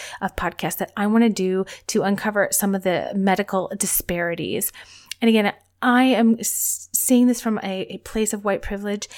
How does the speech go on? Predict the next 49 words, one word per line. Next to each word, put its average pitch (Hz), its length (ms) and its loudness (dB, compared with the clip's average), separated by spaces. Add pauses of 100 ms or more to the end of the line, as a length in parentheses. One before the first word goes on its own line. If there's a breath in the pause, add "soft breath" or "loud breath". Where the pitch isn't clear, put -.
and 214 100 -4
I 214 40 4
want 247 160 8
to 269 40 6
acknowledge 175 560 -2
that. - 460 -12
And 220 80 -2
so 240 80 4
I 233 80 4
do 240 220 2
want 233 180 4
your 185 140 -4
voice. - 360 -8
I 220 100 -4
want 226 180 2
you 247 60 4
to 233 80 4
know 226 100 4
if 214 100 -4
I 208 80 -4
missed 180 180 -4
something. 185 300 -8
I 190 60 -6
want 208 300 -2
to - 100 -2
know 208 140 2
if 196 120 -4
I 180 140 -4
said - 240 -2
something 196 240 -2
incorrectly. - 560 -10
I 220 80 2
want 240 240 6
to 254 80 6
be, 196 320 -8 (400 loud breath)
I 196 100 -4
want 220 160 4
to 226 100 0
commit 180 260 -4
to - 100 -10
being 170 320 -6 (320 loud breath)
a, - 160 -16
a 196 160 -10
better 185 400 0
and 185 180 -4
well-rounded 165 640 -4 (240 soft breath)
physician 226 760 0 (380 loud breath)
and 190 240 -2
mother 196 480 -4